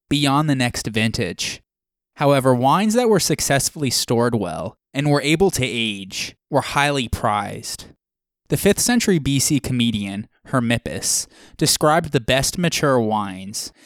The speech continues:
as having a bouquet of violets, roses, and hyacinth. He also joked that Greek women liked their wine old, but their men young. Wine was almost always diluted,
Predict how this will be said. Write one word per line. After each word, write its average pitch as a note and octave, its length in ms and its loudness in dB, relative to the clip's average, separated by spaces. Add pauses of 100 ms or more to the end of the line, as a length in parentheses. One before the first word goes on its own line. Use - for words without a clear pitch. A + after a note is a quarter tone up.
(140)
as B2+ 140 0
having C#3+ 300 0
a A#2+ 60 2
bouquet A#2+ 500 0
of A2+ 140 -2
violets, B2 720 0 (160)
roses, C3 640 2
and C3+ 120 -6
hyacinth. A2+ 920 -4 (640)
He D3+ 120 2
also G#3 300 6
joked C#3+ 320 4
that A2+ 140 -2
Greek B2+ 280 -2
women G#2 500 -2 (140)
liked C3 280 0
their F3 140 4
wine B2 380 0
old, G#2+ 560 0 (160)
but A#2+ 140 -2
their A#2 120 2
men G#2+ 300 -2
young. G2+ 480 -8 (640)
Wine D#3 260 4
was G#3 160 4
almost D3+ 400 2
always C3 380 2
diluted, G#2+ 640 -2